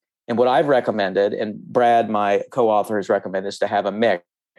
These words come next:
of steady state, to include some steady state, and then also to do some hiit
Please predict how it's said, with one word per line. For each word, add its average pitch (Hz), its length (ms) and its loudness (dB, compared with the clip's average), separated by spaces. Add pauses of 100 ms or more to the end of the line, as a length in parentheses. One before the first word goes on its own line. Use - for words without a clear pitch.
(440)
of 113 180 0
steady 131 300 0
state, 113 340 0
to 113 80 -4
include 113 300 -2
some 127 200 0
steady 117 340 0
state, 104 420 0 (240)
and 110 100 -2
then 113 80 0
also 117 340 2
to 113 120 0
do 107 160 0
some 98 220 -4
hiit 98 320 2